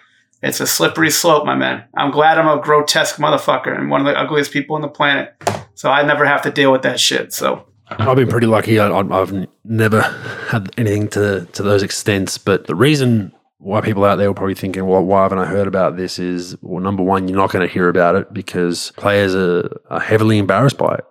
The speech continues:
Speaker 2: It's a very, very embarrassing thing to happen to you. And, and whether that's a bad business dealing, whether that's a female, whatever it is, and, and, and the problem with that is guys don't, guys won't talk about it. Um, not only publicly, but even within the league, they won't to their teammates 'cause they're embarrassed about it. So then the problem is someone else is eventually gonna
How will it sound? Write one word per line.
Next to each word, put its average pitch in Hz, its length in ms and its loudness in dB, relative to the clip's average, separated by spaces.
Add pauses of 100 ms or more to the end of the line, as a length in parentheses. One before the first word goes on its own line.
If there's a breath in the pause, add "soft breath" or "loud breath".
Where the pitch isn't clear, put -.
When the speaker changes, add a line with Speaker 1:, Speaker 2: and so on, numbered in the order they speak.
Speaker 2:
It's 95 200 -10
a - 20 -12
very, 95 260 2
very 98 160 0
embarrassing 92 480 0
thing 92 220 -6
to 87 100 -4
happen 90 280 -2
to 98 140 -6
you. 131 360 0
And, 95 160 -2
and 101 120 -4
whether 107 140 2
that's 101 220 -2
a 87 40 -12
bad 92 280 0
business 120 320 0
dealing, 117 360 4
whether 104 140 0
that's 98 320 -2
a 85 80 -8
female, 113 500 -2
whatever 104 380 2
it 101 60 0
is, 123 320 2 (680)
and, 104 240 -6
and, 104 160 -6
and 95 200 -6
the 95 40 -6
problem 131 360 2
with 104 160 0
that 95 220 2
is 110 280 4
guys 101 380 2
don't, 101 360 -2
guys 123 280 2
won't 110 160 2
talk 123 240 2
about 90 240 2
it. - 100 -4 (360)
Um, 87 300 -2
not 117 160 2
only 107 180 0
publicly, 110 420 -2
but 95 120 -2
even 123 240 4
within 110 220 -2
the 98 80 0
league, 139 260 4
they 110 140 2
won't 90 340 0
to - 80 -12
their 95 140 -4
teammates 123 400 2
'cause 95 160 -4
they're 95 100 0
embarrassed 92 400 2
about 90 320 2
it. 101 100 -2
So 107 120 -2
then 101 80 0
the 98 80 -4
problem 160 400 2
is 104 360 -2
someone 147 340 2
else 139 200 2
is 113 100 0
eventually 117 380 2
gonna 110 240 2